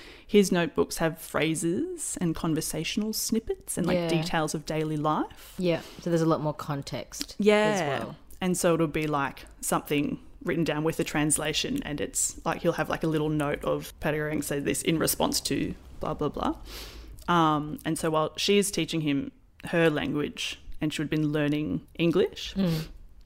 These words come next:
Speaker 1: um, there's a really good article in the A B C, which said, like, that his notebooks clearly show that he and Patty Garang spent time in each other's company and shared emotion, humour,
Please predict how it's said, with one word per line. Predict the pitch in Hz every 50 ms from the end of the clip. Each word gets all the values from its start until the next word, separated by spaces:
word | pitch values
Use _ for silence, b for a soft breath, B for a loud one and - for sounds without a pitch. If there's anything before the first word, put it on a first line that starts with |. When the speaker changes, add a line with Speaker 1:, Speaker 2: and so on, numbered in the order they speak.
| - - - - - - - - -
Speaker 1:
um, | 175 175 165 160 160 160 165 160
there's | - 175 170
a | 175
really | 185 196 202 - - - 180
good | - - 196 185 -
article | 160 160 180 202 202 - 233 226
in | 220
the | 214 -
A | 202 202
B | 190 202 202
C, | 202 - - 180 180 190 202 220 247 277 339 349 285 - - -
which | - 175 170 - - - - - - - -
said, | - - 175 156
like, | 165 160 165 - - -
that | - 165 - - -
his | - 175 170 151
notebooks | 190 185 175 - - 170 160 - - - - - -
clearly | - - - 226 226 214 208
show | - - 196 185 180 175
that | 170 160 - -
he | - 175 165 165
and | 165 165 160 151
Patty | - - 156 156
Garang | - 160 156 156 156 147
spent | - - - - 165 151 - -
time | - 160 147 151 160
in | 170
each | 170 165 - -
other's | 165 156 160 156
company | - - 165 160 - 160 156 151 156
and | - 165 151
shared | - 165 160 -
emotion, | 160 156 147 156 156 - - 156 151
humour, | - - - 170 165 165 165 165 165